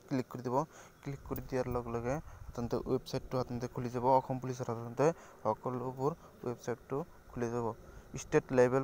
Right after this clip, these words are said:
পুলিচ ৰিক্ৰুটমেণ্ট বৰ্ড আছাম গুৱাহাটী, ইয়াতে সকলোবোৰ সাধাৰণতে আছে।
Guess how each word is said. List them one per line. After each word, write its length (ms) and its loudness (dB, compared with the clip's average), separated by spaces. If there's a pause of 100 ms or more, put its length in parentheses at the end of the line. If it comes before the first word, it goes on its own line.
পুলিচ 260 2 (260)
ৰিক্ৰুটমেণ্ট 640 4 (100)
বৰ্ড 220 4 (300)
আছাম 260 0 (180)
গুৱাহাটী, 300 6 (540)
ইয়াতে 300 4
সকলোবোৰ 560 0
সাধাৰণতে 320 -6
আছে। 200 2